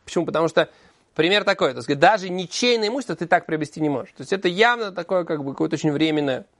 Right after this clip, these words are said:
использование. На что Гемара говорит, Маткиф ле Рав Шешет, вы клалу, разве это правило? Варей нир,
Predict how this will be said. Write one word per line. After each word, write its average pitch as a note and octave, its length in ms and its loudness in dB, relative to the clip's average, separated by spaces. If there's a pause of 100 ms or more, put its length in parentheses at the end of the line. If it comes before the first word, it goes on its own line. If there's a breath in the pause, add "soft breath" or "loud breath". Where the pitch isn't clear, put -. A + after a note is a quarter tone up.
(300)
использование. - 500 -4 (840 soft breath)
На B2 200 -2
что G3+ 340 0
Гемара D3 440 0
говорит, C#3+ 760 0
Маткиф C3 400 -2
ле C#3+ 80 2
Рав B2 160 2
Шешет, B2+ 420 -8 (320)
вы B2+ 120 -10
клалу, E3+ 440 2
разве C3+ 260 -4
это B2+ 120 -6
правило? F3 500 0 (960)
Варей D#3+ 480 -2 (220)
нир, C#3+ 420 -2